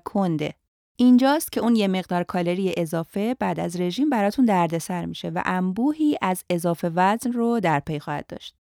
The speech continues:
حالا نه اینکه بگیم انبوهی، واقعاً انبوه باشه ها.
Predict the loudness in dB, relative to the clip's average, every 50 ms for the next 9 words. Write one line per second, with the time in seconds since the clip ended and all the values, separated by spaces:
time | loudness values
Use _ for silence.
0 | _ _ _ 0 2 2 4 4 2 4 4 4 4 4 4 2 2 2 2 0
1 | 2 2 2 4 2 2 2 2 0 0 0 0 0 0 2 2 2 2 0 2
2 | 2 2 2 4 2 0 0 0 0 0 0 0 0 -2 -2 -2 -4 -6 -4 -6
3 | -8 -6 -6 -6 -6 -6 -6 -8